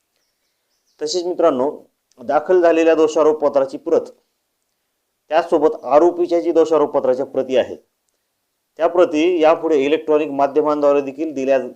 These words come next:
जाऊ शकतात व दिले, दिली जाईल व तशा प्रकारची दिलेली दोषारोपपत्राची प्रत ही वैध आहे व ती वैध गृहीत धरली जाईल व ती वैधरित्या आरोपीला मिळाली अशी सुद्धा गृहीत धरले जाईल.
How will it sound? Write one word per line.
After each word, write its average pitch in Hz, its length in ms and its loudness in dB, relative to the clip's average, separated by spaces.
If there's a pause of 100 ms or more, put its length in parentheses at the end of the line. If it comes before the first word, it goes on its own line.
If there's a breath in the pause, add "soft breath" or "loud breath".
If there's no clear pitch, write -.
(220)
जाऊ 131 180 -2
शकतात 131 360 -8
व 139 180 -4
दिले, 131 400 -4 (1300)
दिली 143 340 -6
जाईल 92 260 -2 (840)
व 135 300 2 (160)
तशा 170 200 0
प्रकारची 165 400 0
दिलेली 156 440 -2
दोषारोपपत्राची 143 760 -4
प्रत 151 300 -2
ही 120 120 -8
वैध 143 380 0 (400)
आहे 135 400 -6 (640)
व 131 80 -10
ती 139 100 -8
वैध 147 360 0
गृहीत 156 460 -2
धरली 147 240 -2
जाईल 131 180 0
व 135 120 -2
ती 143 380 -8 (200)
वैधरित्या 147 720 0
आरोपीला 143 480 0
मिळाली 135 460 0
अशी - 260 -10
सुद्धा 143 240 -6
गृहीत 131 220 -4
धरले 113 280 -6
जाईल. 107 220 -4